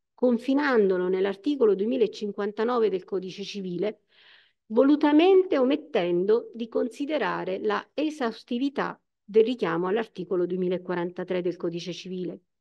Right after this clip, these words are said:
quale clausola generale aperta, attuativa del principio del neminem ledere, secondo una lettura conforme a Costituzione, cioè conforme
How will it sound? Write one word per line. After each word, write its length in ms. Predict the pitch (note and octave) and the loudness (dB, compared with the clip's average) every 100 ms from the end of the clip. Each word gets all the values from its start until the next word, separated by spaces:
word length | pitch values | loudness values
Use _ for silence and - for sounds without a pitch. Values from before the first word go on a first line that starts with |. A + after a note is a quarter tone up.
| _ | _
quale 400 | C4 D4 D#4 C#4+ | 0 0 0 -2
clausola 560 | A#3+ G3+ B3 B3 G3+ F#3 | 0 -2 -2 0 -2 -2
generale 440 | F#3 F#3+ F#3+ G3+ | -2 -2 0 -2
aperta, 540 | A3 C4+ G3+ - F3 - _ _ _ - _ | 0 -2 -4 -8 -20 -20 _ _ _ -16 _
attuativa 920 | - A3 - A3+ A3+ F#4 C#4+ F3+ D3+ D3+ _ | 0 0 2 2 8 8 8 2 -4 -8 _
del 220 | G3+ G3 | 0 0
principio 580 | - G3+ F#3+ G#3+ G3+ F#3+ | 0 -4 -4 -8 -4 0
del 160 | F#3 F3+ | 2 2
neminem 420 | F3+ F3 F3 E3+ | 2 2 2 0
ledere, 500 | E3+ E3 D#3+ D#3+ - _ _ | -2 -4 -6 -10 -14 _ _
secondo 560 | _ - B3+ D4+ B3 G3 | _ -6 -2 2 4 4
una 140 | F#3+ | 4
lettura 640 | A3+ C4 - D4+ D#4 D4+ D4+ | 2 -2 -4 -2 0 -2 -2
conforme 840 | D4+ D4+ D4+ F#3 E3+ F#3 A3+ A3+ | -2 -2 0 0 0 0 -2 -4
a 120 | A3 | -10
Costituzione, 920 | G3+ F#3 - F#3 F#3 - - - - _ _ _ _ | -8 -8 -8 -12 -12 -14 -12 -12 -14 _ _ _ _
cioè 440 | - C#4 B3+ A3+ - | -6 -2 0 -2 -8
conforme 920 | - F#3 F3 C4 D4 D#4+ D#4 E4 | -8 -6 -4 -2 0 2 2 0